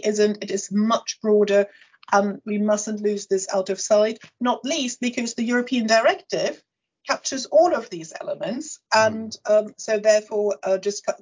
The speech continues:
Speaker 1: concentrating on climate would, um, probably be a compliance risk at this point.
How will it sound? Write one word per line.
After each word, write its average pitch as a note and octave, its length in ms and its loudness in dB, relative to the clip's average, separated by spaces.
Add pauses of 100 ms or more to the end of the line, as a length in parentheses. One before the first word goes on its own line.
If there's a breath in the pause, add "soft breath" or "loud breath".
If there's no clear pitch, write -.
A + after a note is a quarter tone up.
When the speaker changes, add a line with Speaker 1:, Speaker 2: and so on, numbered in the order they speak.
Speaker 1:
concentrating F#3+ 560 -4
on F3+ 120 -8
climate E3+ 380 -2
would, F3 180 -6 (160)
um, E3+ 240 0 (340 soft breath)
probably F#3+ 340 0
be F#3 140 -6
a F3 80 -6
compliance E3+ 540 -4
risk - 240 -12
at - 120 -8
this - 140 -14
point. - 320 -8